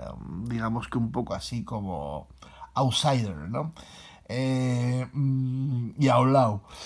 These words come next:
No está, es decir, porque acordaros que uno de los pocos movimientos que ha tenido en estos años, o de cosas que ha llamado la atención así un poco a nivel de los medios, fue cuando hubo una plataforma que quería evitar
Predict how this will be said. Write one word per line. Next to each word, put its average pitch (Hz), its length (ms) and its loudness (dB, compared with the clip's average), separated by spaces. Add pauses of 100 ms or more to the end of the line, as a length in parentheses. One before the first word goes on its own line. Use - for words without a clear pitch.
(180)
No 160 260 6
está, 131 300 2
es 117 60 0
decir, 131 300 -2
porque 120 200 0
acordaros 123 520 2
que 117 260 0
uno 113 180 -2
de 117 100 -6
los 110 160 -6
pocos 143 300 0
movimientos 123 560 0
que 113 80 -4
ha 107 40 -4
tenido 107 540 -2
en 78 320 -8
estos 117 340 -8
años, 117 360 -4
o 110 40 -10
de 107 100 -12
cosas 123 300 -8
que - 120 -12
ha 120 100 -12
llamado 110 480 -8
la 117 80 -8
atención 110 400 -10
así 107 160 -8
un 113 160 -4
poco 120 380 -6 (460)
a 120 120 -4
nivel 113 420 -2
de 117 80 0
los 113 220 -4
medios, 120 420 -2
fue 120 240 -6
cuando 117 440 -2
hubo 117 200 -2
una 113 340 -2
plataforma 120 720 -4
que 117 100 -8
quería 117 340 -4
evitar 113 480 -4